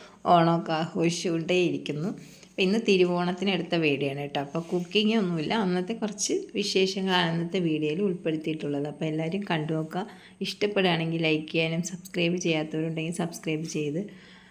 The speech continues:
നിങ്ങളുടെ അഭിപ്രായം കമൻ്റായിട്ട് അറിയിക്കുക. അപ്പോൾ ഓണത്തിന് രാവിലെ ഒന്ന് ഞായറാഴ്ച ആയതുകൊണ്ട് തന്നെ ഓണക്കോടിയൊക്കെ ഉടുത്ത് ഞങ്ങളെല്ലാവരും പള്ളിയിൽ പോയായിരുന്നു കേട്ടോ. അങ്ങനെ പള്ളിയിൽ പോയിട്ട് വന്ന ഉടനെ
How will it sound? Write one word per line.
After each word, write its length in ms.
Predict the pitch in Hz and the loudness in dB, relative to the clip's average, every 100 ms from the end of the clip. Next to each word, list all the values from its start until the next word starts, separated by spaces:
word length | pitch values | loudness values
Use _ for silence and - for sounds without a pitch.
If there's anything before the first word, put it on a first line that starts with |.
| - - _ - - | -20 -20 _ -10 0
നിങ്ങളുടെ 320 | 196 180 160 | 2 4 4
അഭിപ്രായം 520 | 156 156 175 165 165 | 4 2 2 2 2
കമൻ്റായിട്ട് 640 | 208 208 175 160 147 139 165 | 0 0 2 2 0 2 2
അറിയിക്കുക. 440 | 156 143 123 - 220 214 - - - | 2 0 -4 -4 -4 -6 -16 -20 -20
അപ്പോൾ 240 | _ 226 202 | _ -2 0
ഓണത്തിന് 440 | 185 185 196 214 | 0 -2 2 4
രാവിലെ 380 | 214 190 175 180 | 4 4 4 2
ഒന്ന് 160 | 180 196 - - - - | 0 -2 -6 -16 -14 -2
ഞായറാഴ്ച 680 | 185 156 156 165 175 185 220 | 2 2 2 2 2 2 2
ആയതുകൊണ്ട് 460 | 175 156 160 156 151 | 2 2 0 0 -2
തന്നെ 180 | 143 170 | -2 -2
ഓണക്കോടിയൊക്കെ 720 | 170 170 170 170 175 170 170 | 0 0 -2 -2 0 0 0
ഉടുത്ത് 260 | 170 170 170 170 | -2 -2 -2 -2
ഞങ്ങളെല്ലാവരും 640 | 165 160 156 143 143 180 214 - - - | -2 -2 -2 0 -2 -4 -8 -18 -20 -12
പള്ളിയിൽ 420 | 202 170 170 170 170 | -6 -2 0 2 0
പോയായിരുന്നു 540 | 160 147 143 139 143 | -2 -2 -2 -4 -6
കേട്ടോ. 180 | 143 143 139 - - | -6 -6 -8 -12 -20
അങ്ങനെ 240 | - 190 | -10 -8
പള്ളിയിൽ 340 | 185 180 175 180 | -2 0 0 0
പോയിട്ട് 360 | 175 165 165 | 0 -2 -2
വന്ന 420 | 165 156 151 147 147 | -4 -4 -6 -6 -4
ഉടനെ 220 | 143 | -4